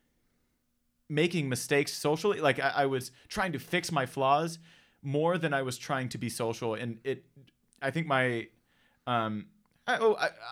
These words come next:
I don't wanna say all my friendships became unnatural, but a, a lot of,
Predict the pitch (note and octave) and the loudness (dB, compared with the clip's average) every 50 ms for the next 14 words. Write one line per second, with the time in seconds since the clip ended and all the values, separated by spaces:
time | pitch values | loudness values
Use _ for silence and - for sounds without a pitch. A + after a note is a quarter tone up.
0 | - F#3 F#3+ F#3+ F#3 E3 D#3+ E3 C#3 C#3 C3 B2 - - C#3+ C#3 B2+ - C#3+ G#2 | -2 0 2 2 2 2 2 2 4 4 4 0 2 0 -2 -2 0 -4 -6 -6
1 | - - - _ _ - A#2+ C#3+ C3 - C#3+ C3 B2 A#2+ - - - _ _ _ | -6 -16 -18 _ _ -6 -6 -4 -2 -2 -4 -2 -4 -6 -10 -12 -18 _ _ _
2 | _ _ _ _ _ _ _ - D3 C#3 B2+ A#2 A2+ B2+ D3+ - A3 A3 A3+ G3+ | _ _ _ _ _ _ _ 0 0 0 2 2 2 2 4 4 4 4 4 2
3 | D#3 C#3+ B2+ A2+ - - _ _ _ _ _ _ _ _ _ _ _ _ _ _ | 4 4 4 4 2 -4 _ _ _ _ _ _ _ _ _ _ _ _ _ _
4 | _ _ - C3 - - D#3 D3 C3+ C#3 C#3 D3 D#3+ D#3 D3 C3 B2 | _ _ -10 -10 -4 -2 -2 0 4 4 4 6 6 4 2 0 0